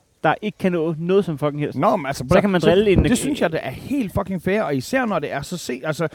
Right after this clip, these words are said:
Speaker 2: der hvor vi står lige nu, jeg synes da, at Midtjyllandskampen, den synes jeg, der var mega vigtig, fordi den, den holder, den holder drømmen, den holder drømmen om sølv i live, ikke? Altså, jeg frygter, at vi ikke får sølv stadigvæk.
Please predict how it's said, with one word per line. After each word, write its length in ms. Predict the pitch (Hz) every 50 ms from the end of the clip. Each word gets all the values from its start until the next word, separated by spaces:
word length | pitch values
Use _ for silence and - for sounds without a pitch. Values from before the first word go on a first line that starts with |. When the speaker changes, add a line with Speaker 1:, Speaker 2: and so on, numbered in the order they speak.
| - _ _ -
Speaker 2:
der 120 | 247 226 208
hvor 100 | 208 196
vi 100 | 170 170
står 240 | - - 220 190
lige 180 | 170 170 190 196
nu, 200 | 190 185 190 - - - - _ _ -
jeg 120 | 190 180
synes 280 | - 220 226 233 - -
da, 160 | 185 165 160 -
at 180 | 151 139 143
Midtjyllandskampen, 1080 | 160 208 233 196 208 165 147 135 131 127 - 160 156 160 156 - - 104 95 98 104 120 - - - - - - - - _ _ _ _ _ _ -
den 120 | 185 190 170
synes 160 | 180 214 180
jeg, 100 | 185 151
der 60 | 139
var 100 | 123 120
mega 420 | 123 151 175 196 233 269 254 208 147
vigtig, 400 | 127 139 139 - - 117 104 - _ - - -
fordi 320 | - - 175 147 185 190 185
den, 140 | 165 190 - - -
den 140 | 196 190 190
holder, 360 | 147 160 170 160 160 147 139 - _ _ _ _ _ -
den 120 | 180 185 175
holder 240 | 160 175 160 147
drømmen, 680 | 135 - - - - 202 240 240 208 151 107 87 80 80 98 - - -
den 120 | 143 156 151
holder 200 | 147 147 131 127 - - -
drømmen 360 | - 170 220 233 208 170 139
om 140 | 127 123 120
sølv 420 | - - 180 180 175 170 185 185
i 80 | 160 143
live, 500 | 135 135 139 139 139 147 156 160 143 127
ikke? 120 | 127 120 131 143 143 - - - -
Altså, 140 | 247 - 269
jeg 80 | -
frygter, 340 | - - 226 254 - - 117 110 117 117 113 113 110 107 110 - - 90
at 100 | 143 135
vi 60 | 147
ikke 140 | 170 180 - -
får 80 | 165
sølv 260 | 151 - 180 208 226
stadigvæk. 500 | - - - 285 403 440 - - 131 113